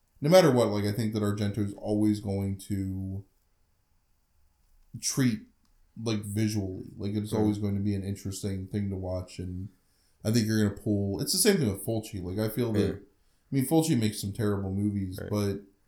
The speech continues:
Speaker 1: they at least are always beautiful. Like, there's
Speaker 2: But this is, I,
Speaker 1: <clears throat>
Speaker 2: I'm trying to remember. This is the third time Argento's been number one on a horror list, right? I think it is. I know,
Speaker 1: Was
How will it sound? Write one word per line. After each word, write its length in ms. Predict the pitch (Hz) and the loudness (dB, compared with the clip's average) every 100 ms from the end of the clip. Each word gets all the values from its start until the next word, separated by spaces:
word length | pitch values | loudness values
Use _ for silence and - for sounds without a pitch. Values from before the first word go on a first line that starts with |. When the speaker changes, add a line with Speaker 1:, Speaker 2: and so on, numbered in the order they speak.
| _ _ _ _ | _ _ _ _
Speaker 1:
they 300 | 117 123 143 | -4 4 4
at 80 | 123 | 4
least 220 | 117 - | -2 -2
are 100 | 104 | 0
always 240 | 104 101 98 | 0 0 -4
beautiful. 540 | 98 107 98 - 76 | -2 -2 -2 -8 -14
Like, 220 | 87 92 - | -10 -8 -4
there's 560 | 104 98 - - - | -2 -2 -8 -12 -4
Speaker 2:
But 120 | - 104 | 0 2
this 180 | 208 | 2
is, 320 | - 117 165 185 - 78 - | 2 0 0 -4 -8 -10 2
I, 140 | 123 | 4
Speaker 1:
<clears throat> 360 | - 202 226 175 | 4 6 8 8
Speaker 2:
I'm 160 | 104 107 | 6 2
trying 280 | - 147 127 | 4 6 6
to 60 | |
remember. 480 | 95 101 104 117 85 87 | 4 4 4 2 0 0
This 240 | 131 - | 0 0
is 140 | 160 | -4
the 120 | 117 95 - _ _ _ - | -4 -6 -10 _ _ _ 2
third 300 | 110 110 95 | 6 6 4
time 540 | 107 113 107 92 87 78 | 2 4 4 2 -2 -2
Argento's 520 | 90 92 95 92 87 | 0 2 0 0 -2
been 600 | 87 95 90 82 78 82 90 _ - | -2 -2 0 -2 -4 -6 -10 _ -10
number 320 | 80 101 87 | -4 0 0
one 260 | 85 95 104 | 2 2 2
on 160 | 82 78 | 0 -2
a 60 | 73 | 0
horror 280 | 101 90 | 2 2
list, 320 | 69 67 - 90 | 0 -4 -6 -6
right? 240 | 95 107 - _ _ _ _ _ _ _ _ _ _ _ _ _ _ _ _ _ - | -6 -6 -12 _ _ _ _ _ _ _ _ _ _ _ _ _ _ _ _ _ -6
I 20 | |
think 160 | 110 101 | -2 -2
it 80 | 87 | -2
is. 440 | 95 101 - - _ - | -6 -8 -10 -10 _ -2
I 40 | |
know, 40 | |
Speaker 1:
Was 120 | 127 | 2